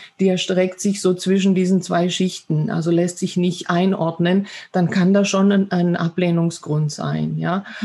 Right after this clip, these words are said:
Aber es kommt halt auch drauf an, Teilzeit ist ja nicht gleich Teilzeit. Es kann ja sein, man möchte eine Vier-Tage-Woche haben zum Beispiel. Sowas würde sich in dem Schichtsystem vielleicht auch integrieren lassen, ja.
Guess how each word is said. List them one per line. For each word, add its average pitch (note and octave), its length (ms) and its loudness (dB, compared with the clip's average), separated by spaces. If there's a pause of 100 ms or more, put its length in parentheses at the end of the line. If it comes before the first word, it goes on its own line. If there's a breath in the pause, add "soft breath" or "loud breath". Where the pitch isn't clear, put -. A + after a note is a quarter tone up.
(120 loud breath)
Aber E3+ 160 2
es F#3 100 -2
kommt G#3 240 2
halt G3+ 160 0
auch F#3+ 200 0
drauf F3+ 280 -4
an, G3 300 2 (200 loud breath)
Teilzeit F#3+ 440 0
ist G3 120 0
ja F#3+ 120 2
nicht F#3+ 160 0
gleich F#3+ 260 0
Teilzeit. F3 640 0
Es D#3+ 140 -4
kann F3+ 180 0
ja F3+ 160 0
sein, F3 380 0 (200 loud breath)
man F3+ 200 2
möchte F3+ 240 0
eine F3 160 2
Vier-Tage-Woche F#3+ 1000 2
haben D3+ 300 -2
zum E3+ 180 -2
Beispiel. D3+ 720 -2 (260 loud breath)
Sowas F3 380 2
würde F#3 260 4
sich F3+ 220 0
in F3+ 80 4
dem F3 140 2
Schichtsystem F3 720 -2
vielleicht F3+ 420 -2
auch A#3+ 240 0
integrieren D#3+ 600 0
lassen, D3 460 -4
ja. D#3+ 240 -2